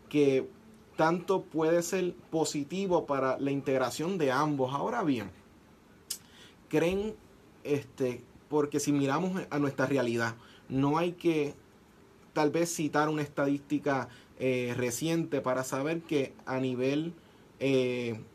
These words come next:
mundial, si podemos decirlo, es una, un comentario que se ha estado dando continuamente, es que ha habido un deterioro en los porcientos de matrimonios a nivel mundial y estamos notando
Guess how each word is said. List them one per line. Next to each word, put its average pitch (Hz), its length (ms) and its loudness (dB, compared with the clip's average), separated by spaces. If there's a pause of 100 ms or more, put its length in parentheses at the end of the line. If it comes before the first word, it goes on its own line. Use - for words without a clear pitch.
(840)
mundial, 135 560 4
si 151 140 0
podemos 127 320 0
decirlo, 147 440 2
es 127 60 0
una, 139 380 0
un 139 180 -2
comentario 139 540 0
que 135 100 -4
se 131 100 -6
ha - 40 -4
estado 139 260 2
dando 143 420 2 (220)
continuamente, 165 720 0
es 170 100 -2
que 170 120 -2
ha - 20 4
habido 151 200 4
un 170 120 0
deterioro 139 720 2 (500)
en 131 320 -2
los 127 120 2
porcientos 143 680 -2
de 139 120 2
matrimonios 123 960 -2 (640)
a 127 120 0
nivel 123 280 0
mundial 147 640 2
y 127 360 0
estamos 127 340 -2
notando 165 720 0